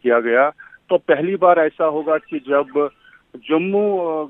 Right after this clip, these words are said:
सूबे की हम बात करेंगे तो यहाँ जो है post paid mobile services पर जो है इंटरनेट,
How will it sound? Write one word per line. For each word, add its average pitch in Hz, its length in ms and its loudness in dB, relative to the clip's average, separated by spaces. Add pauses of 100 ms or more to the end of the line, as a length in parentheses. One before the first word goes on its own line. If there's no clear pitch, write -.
(160)
सूबे 160 420 0
की 170 140 -8
हम 156 140 -2
बात 139 260 2
करेंगे 165 320 -8
तो 175 140 -8
यहाँ 160 540 -4 (160)
जो 151 120 -2
है 156 140 -2
post 165 580 -2
paid 160 380 -4
mobile 139 380 2
services 139 600 -8
पर 143 180 0
जो 135 220 -4
है 127 260 2
इंटरनेट, 123 840 -4